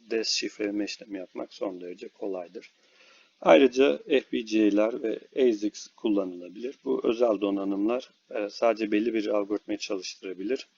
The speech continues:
Fiyat performans açısından haliyle, e, F P G A gibi donanımlardan daha iyi hale gelmektedir. E, ama bu cihazlarla bile iki üzeri yüz yirmi sekiz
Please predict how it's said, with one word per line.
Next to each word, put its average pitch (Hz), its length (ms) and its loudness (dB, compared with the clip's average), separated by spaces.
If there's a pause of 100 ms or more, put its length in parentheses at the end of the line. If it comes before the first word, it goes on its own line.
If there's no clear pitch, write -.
(260)
Fiyat 123 320 2
performans 104 600 -2
açısından 104 600 -10 (100)
haliyle, 98 500 -8 (720)
e, 98 40 -12 (180)
F 113 160 -14
P - 80 -4
G 101 160 -6
A 95 40 -4
gibi 92 220 -12
donanımlardan 95 880 -10
daha 104 240 -6
iyi 87 140 -12
hale 87 240 -14
gelmektedir. 90 760 -16 (1120)
E, 117 80 -6 (800)
ama 127 320 2
bu 135 100 -2
cihazlarla 101 680 2
bile 113 200 -4 (260)
iki - 140 -6
üzeri 107 280 -2
yüz 104 300 0
yirmi 98 200 -4
sekiz - 540 -12